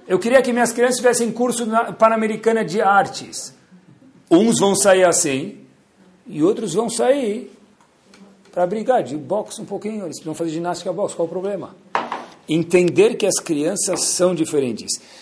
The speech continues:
Que a vocação de Yaakov era Ishtam. E a vocação de Esav era Ishsadeh. O trabalho de Yitzhak e Rivka era procurar dentro daquele Ishsadeh, dentro daquele caçador, algo produtivo para Bnei Israel.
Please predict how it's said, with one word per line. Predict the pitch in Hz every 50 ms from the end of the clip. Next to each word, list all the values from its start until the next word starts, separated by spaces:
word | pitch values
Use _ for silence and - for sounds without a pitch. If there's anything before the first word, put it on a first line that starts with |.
| - _
Que | - 135
a | 135
vocação | 120 139 147 147 151 143 139 - - 196 220 214 185
de | 143 131 151 160
Yaakov | 151 143 135 131 - 175 190 214 240 240 240 - - - - _ _ _ _ _ _ _ -
era | 160 160 170 175 175 -
Ishtam. | 190 196 - - - - - 151 120 107 - - - - - _ _ _ _ _ - - - - _ -
E | - 123
a | 123
vocação | 120 151 151 156 151 139 - - - 185 208 208 180 160
de | 123 135 160
Esav | 151 139 - - 165 180 202 156 170
era | 170 165 147 147
Ishsadeh. | 175 180 - - - - 180 165 135 127 120 117 - - - _ _ - - _ _ _ _ _ _ -
O | 123 127
trabalho | - - 139 127 120 107 143 156 185 180 165
de | 143 - 117 131 127 123 127 - - -
Yitzhak | - - - - - 151 165 165 - 170
e | 165
Rivka | 165 160 165 - - 196 196 175 165 185 180 - - - - _ -
era | - 143 139 139
procurar | - 165 165 160 - - 151 156 175 180 165
dentro | 135 160 196 190 196 196
daquele | 170 202 - 175 160 156
Ishsadeh, | 147 - - - 170 156 151 147
dentro | 143 156 202 196 190
daquele | 185 165 - 175 151 143
caçador, | 165 151 - - 156 131 120 127 139 170 202 202 - - - - - - _ _ -
algo | 151 170 185 185 190 165
produtivo | - 170 170 170 156 147 139 - - - 185 208 185 190 226 220 220
para | - - 151 151 156 156
Bnei | 135 135 135 131 131
Israel. | 131 - - - 123 107 87 - -